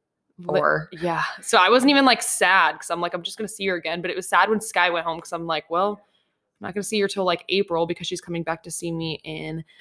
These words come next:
Speaker 1: Florida to do some, like, mud race thing." But it's just sad 'cause it was so fun.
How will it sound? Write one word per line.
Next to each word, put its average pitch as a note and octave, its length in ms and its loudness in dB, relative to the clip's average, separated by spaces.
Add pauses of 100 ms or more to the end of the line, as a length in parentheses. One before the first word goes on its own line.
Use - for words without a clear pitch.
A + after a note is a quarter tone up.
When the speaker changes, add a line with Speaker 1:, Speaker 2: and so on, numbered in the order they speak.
(260)
Speaker 1:
Florida G#3 800 8
to - 80 -8
do F#3+ 140 -6
some, F3+ 220 -6
like, E3 200 -6
mud E3+ 320 -4
race D#3+ 280 -6
thing." D#3+ 280 -8
But D3 440 -10
it's F#3 140 -14
just - 180 -8
sad D#3 320 -2
'cause - 280 -10 (120)
it - 60 -8
was F3 180 -8
so D#3+ 160 -8
fun. D#3 420 -12